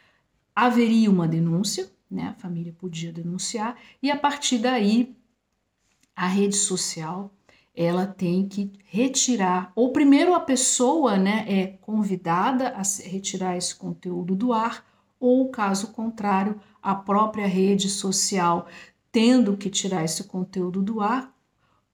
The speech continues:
e por mais, dependendo do caso, a conta, né, da onde esse conteúdo começou ser retirado do ar. Eu me lembro muito bem quando começou essa discussão,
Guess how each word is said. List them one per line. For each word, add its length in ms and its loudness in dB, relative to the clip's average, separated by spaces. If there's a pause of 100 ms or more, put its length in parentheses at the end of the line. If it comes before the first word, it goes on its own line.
e 380 4
por 360 0
mais, 640 4
dependendo 760 2
do 180 -2
caso, 560 -2 (580)
a 140 -4
conta, 960 0
né, 180 -2
da 200 0
onde 580 2
esse 440 0
conteúdo 680 -4
começou 880 2 (220)
ser 520 0
retirado 560 -6
do 200 -4
ar. 200 -18 (720)
Eu 160 -2
me 100 2
lembro 380 4
muito 360 2
bem 380 0
quando 360 -2
começou 800 0
essa 320 -2
discussão, 800 -6